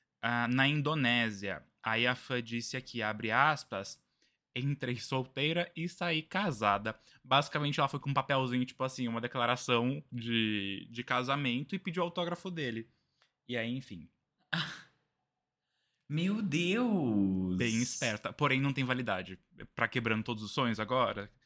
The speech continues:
Speaker 1: não tem validade porque não tinha um oficial na situação ali, com,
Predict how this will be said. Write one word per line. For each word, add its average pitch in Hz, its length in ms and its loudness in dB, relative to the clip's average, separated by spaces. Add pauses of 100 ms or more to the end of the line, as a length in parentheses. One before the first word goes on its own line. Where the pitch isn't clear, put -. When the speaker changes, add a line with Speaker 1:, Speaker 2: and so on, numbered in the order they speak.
(340)
Speaker 1:
não 120 80 -8
tem 123 100 -2
validade 117 400 0
porque 123 220 -8
não 120 100 -2
tinha 120 220 -6
um 117 40 -4
oficial 110 460 -6
na 107 140 -6
situação 107 560 -8
ali, 98 160 -10
com, 104 200 -12